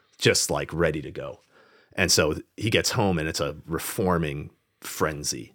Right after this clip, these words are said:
at home. I mean, like, this is when he is, this is where him as the saintly ruler is really established, because this is when he, he reforms the royal apparatus. He establishes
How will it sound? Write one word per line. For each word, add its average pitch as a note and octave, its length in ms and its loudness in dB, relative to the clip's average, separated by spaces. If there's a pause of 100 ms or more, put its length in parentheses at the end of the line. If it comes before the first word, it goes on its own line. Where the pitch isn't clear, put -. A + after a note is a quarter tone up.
(260)
at C#2+ 120 -4
home. C2 220 -8
I F#2 80 0
mean, E2+ 120 6
like, D2 280 -4 (680)
this C3+ 180 8
is A2 140 4
when F2 380 4 (920)
he C3+ 240 6
is, - 280 6
this D3 180 8
is B2+ 100 6
where A#2+ 180 8
him B2 340 6
as F#2 240 2
the G2 80 0
saintly G#2+ 520 4
ruler F2+ 600 4 (180)
is F2 300 -2 (360)
really G2+ 300 2
established, F2 600 4
because F#2+ 260 -2
this F2+ 140 0
is F2+ 120 -2
when F2+ 140 -2
he, E2+ 300 -6 (160)
he G2 120 -4
reforms F2 880 0 (180)
the E2 340 0 (140)
royal F#2 420 2
apparatus. E2 560 4
He - 100 -4
establishes E2 960 2